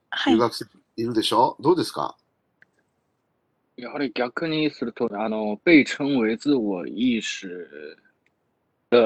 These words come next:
Speaker 3: 直接感知相似的东西，哎，也不太对，好像。
Speaker 2: はい。じゃあね、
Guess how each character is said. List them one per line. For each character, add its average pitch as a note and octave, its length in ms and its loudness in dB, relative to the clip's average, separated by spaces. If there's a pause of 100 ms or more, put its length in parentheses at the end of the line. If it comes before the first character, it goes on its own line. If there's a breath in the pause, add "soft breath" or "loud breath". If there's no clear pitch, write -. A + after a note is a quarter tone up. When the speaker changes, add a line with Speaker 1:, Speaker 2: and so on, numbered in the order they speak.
(320)
Speaker 3:
直 B2+ 220 0
接 C3+ 320 0
感 G2 380 -6
知 G#2+ 520 -4 (800)
相 B2+ 220 -4
似 C3 140 -4
的 G#2+ 120 0
东 A#2 240 -6
西， - 380 -12 (960 loud breath)
哎， G3 300 -8 (100)
也 G#2 120 -2
不 - 120 -14
太 C3 160 -8
对， A2 180 -4
好 - 160 -16
像。 - 180 -20 (1800)
Speaker 2:
は A#2+ 100 0
い。 - 100 -2 (420 soft breath)
じ A#3 80 4
ゃ A#3 60 10
あ G3+ 60 6
ね、 D3 320 4